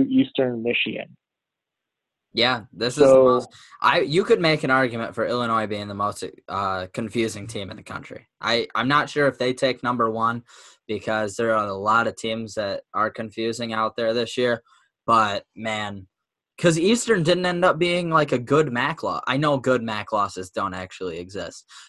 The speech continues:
Speaker 2: but, like, they're not competing for a title. They're,
Speaker 1: No.
Speaker 2: they're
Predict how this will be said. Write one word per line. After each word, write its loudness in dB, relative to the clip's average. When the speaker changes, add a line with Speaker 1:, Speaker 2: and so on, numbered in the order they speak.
Speaker 2:
but, 0
like, 0
they're 4
not 4
competing 2
for 2
a 6
title. 0
They're, 2
Speaker 1:
No. 6
Speaker 2:
they're -2